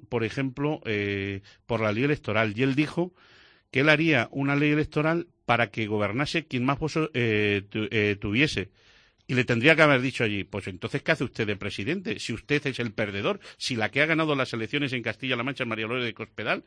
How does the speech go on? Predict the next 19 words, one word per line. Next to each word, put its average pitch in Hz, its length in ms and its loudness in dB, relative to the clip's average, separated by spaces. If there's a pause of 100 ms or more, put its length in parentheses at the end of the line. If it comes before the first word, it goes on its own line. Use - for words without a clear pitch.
(300)
no 151 280 0
puede 175 180 4
decir 123 300 0
una 113 160 -2
cosa 139 200 -4
y 120 100 -2
estar 120 220 -2
haciendo 113 320 -4
la 101 120 -4
contraria. 117 560 2 (240)
No 139 200 0
puede 165 200 2
decir 147 240 0
que 143 140 -2
gobierne 127 420 -2
quien 113 160 -6
más 127 160 -2
votos 131 340 -4
tiene 139 360 0